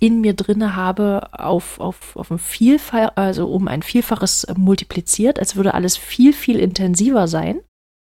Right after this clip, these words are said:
Ähm, ich weiß nicht, das ist so eine, das, das kann halt wirklich so eine Art Rauschgefühl sein. Ähm, ich hab das jetzt schon öfter gelesen, ich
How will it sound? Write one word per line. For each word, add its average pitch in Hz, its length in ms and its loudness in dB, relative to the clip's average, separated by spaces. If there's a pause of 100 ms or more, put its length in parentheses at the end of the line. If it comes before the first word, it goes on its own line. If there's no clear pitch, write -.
(760)
Ähm, 220 580 4 (480)
ich - 140 0
weiß 233 220 2
nicht, - 160 -2
das 208 140 2
ist 240 140 0
so 220 80 2
eine, 208 640 0
das, - 280 -2
das - 180 -2
kann 220 280 -2
halt 226 200 -4
wirklich 220 220 -2
so 226 100 -2
eine 208 120 0
Art - 300 -2
Rauschgefühl 294 760 0
sein. 302 320 -2 (1200)
Ähm, 220 280 4
ich - 160 -2
hab - 160 -2
das 254 140 0
jetzt 226 120 2
schon 202 140 0
öfter - 260 0
gelesen, 220 400 4
ich - 180 -4